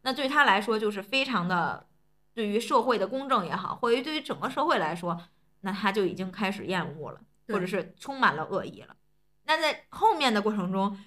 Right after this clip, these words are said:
Speaker 1: 就是命运对他又非常的不公，然后经历了各种，就是还有这，这个事儿啊，那个事儿，那他就会觉得，可能他就需要审判的就是神，审判，审判上帝。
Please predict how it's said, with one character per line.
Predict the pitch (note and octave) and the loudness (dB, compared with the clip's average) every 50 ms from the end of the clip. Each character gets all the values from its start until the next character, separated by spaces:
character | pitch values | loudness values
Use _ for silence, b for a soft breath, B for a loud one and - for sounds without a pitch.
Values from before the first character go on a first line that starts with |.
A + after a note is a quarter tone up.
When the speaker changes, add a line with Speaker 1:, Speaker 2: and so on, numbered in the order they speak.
| B B | B B
Speaker 1:
就 | D#4+ C#4 | -6 -4
是 | D#4 D#4+ | -2 2
命 | F4+ G#4 A4+ G#4 C#4+ B3+ | 4 4 4 6 6 6
运 | B3 B3 A#3 G#3+ | 6 6 6 6
对 | G#3 A#3 G#3 | 6 4 4
他 | A3+ A#3 G#3+ | 4 4 4
又 | A3 G#3+ G3 | 4 4 2
非 | G#3 - G#3 | 2 0 0
常 | G3+ G3 F3 | 0 0 0
的 | F3+ F3+ | -2 -2
不 | F3+ F#3 F3+ E3+ | -4 -4 -6 -6
公， | F3+ F3+ F3 F3 F3+ F3 - - _ _ _ _ _ _ _ _ | -4 -2 -2 -2 -4 -6 -10 -16 _ _ _ _ _ _ _ _
然 | - G#3+ A3+ | -2 0 2
后 | C#4 C#4 A#3+ - - - _ _ _ _ _ | 2 2 2 0 -4 -10 _ _ _ _ _
经 | - C4 C4 C4 | -4 -2 0 2
历 | C4 A#3+ G#3+ | 2 4 4
了 | G3 F#3+ | 4 4
各 | A#3+ A#3 G#3+ | 4 2 4
种， | G3+ E3+ D#3+ E3+ C#3+ F3+ | 2 0 -2 -4 -6 -4
就 | G3+ G#3+ G#3 | -2 -2 -2
是 | G#3 G3 F3+ F3 E3 D#3 E3 D#3 - - | -2 -2 -2 -2 -2 -2 -4 -6 -10 -12
还 | - - - G3+ F#3 | -14 -6 -2 0 2
有 | A3+ A3 F#3 E3 F3 F#3+ F3 F#3+ F#3 | 4 4 4 2 2 0 -2 -4 -6
这， | F#3 - A#3 | -8 -10 -12
这 | - - C#4+ B3 | -6 -2 0 2
个 | G3+ G3 | 2 2
事 | G#3 - A3+ | 4 4 4
儿 | G#3 F#3+ | 4 4
啊， | F3 F3+ | 4 2
那 | F#3 A3+ G#3 F3+ | 2 0 0 0
个 | E3+ E3+ | 0 -2
事 | E3+ - | -2 -2
儿， | F#3+ - - B B B B B | -4 -4 -6 B B B B B
那 | B C#4 | B -6
他 | C4+ C#4+ D#4+ D#4+ | 0 2 4 4
就 | D4 D#4+ C#4+ G#3 - | 4 4 2 0 0
会 | - - B3+ A3+ G3+ | 0 2 2 2 2
觉 | - F3+ F3+ F3 | 2 0 0 0
得， | F3 G#3 G3 F#3 G3+ - - - _ _ _ _ _ _ _ _ _ _ _ _ _ _ _ _ | 2 2 0 0 -2 -6 -14 -20 _ _ _ _ _ _ _ _ _ _ _ _ _ _ _ _
可 | - A3+ | -2 0
能 | G3 G3+ G#3+ | 2 2 2
他 | G#3+ C4 | 2 0
就 | A#3 A3+ | 0 0
需 | A#3 B3 | 2 6
要 | A#3 G#3+ G3 | 6 6 6
审 | G#3 G#3 E3+ | 4 0 -2
判 | F3 A3 G#3+ | 0 0 0
的 | F#3 F#3 | 0 0
就 | G#3 F#3+ | -2 -2
是 | E3 D#3+ | -2 -2
神， | - - F3 D3 D3 E3+ F3 E3+ - b b b b b _ | -4 -4 -6 -6 -6 -6 -8 -10 -12 b b b b b _
审 | - G3+ G3 | -4 -2 -2
判， | G3 G#3+ | -2 -4
审 | - - A3+ F#3+ | -4 -2 -2 0
判 | G3 A#3 G#3 G#3 | 2 2 2 2
上 | A3+ G3+ F#3+ F#3+ | 2 0 0 0
帝。 | F#3+ G3 F3 - - - | 0 0 -2 -2 -4 -8